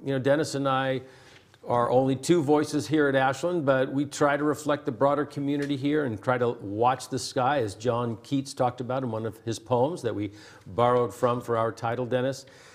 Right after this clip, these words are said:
And we take on a number of topics, you know, and this one, you know, maybe the business school folks would be interested in this one in particular, because, you know, it was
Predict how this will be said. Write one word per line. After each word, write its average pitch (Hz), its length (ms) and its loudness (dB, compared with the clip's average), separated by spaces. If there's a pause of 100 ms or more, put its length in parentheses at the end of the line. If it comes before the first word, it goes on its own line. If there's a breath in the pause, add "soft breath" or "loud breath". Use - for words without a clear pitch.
(120)
And 196 80 2
we 208 80 2
take 202 200 0
on 196 140 4
a 190 80 0
number 185 300 4
of 165 100 -2
topics, 175 440 0
you 160 40 2
know, 156 160 2
and 156 380 0
this 202 260 0
one, 147 600 2
you 165 80 0
know, 156 80 2
maybe 175 200 2
the 180 120 0
business 156 440 0
school 139 240 0
folks 120 440 0
would 113 100 -2
be 113 180 -2
interested 113 480 -4
in 110 120 -4
this 107 180 -6
one 110 140 -4
in 104 100 -4
particular, 113 720 -4 (380 loud breath)
because, 147 460 0
you 170 160 -2
know, 165 100 4
it 160 100 0
was 151 320 0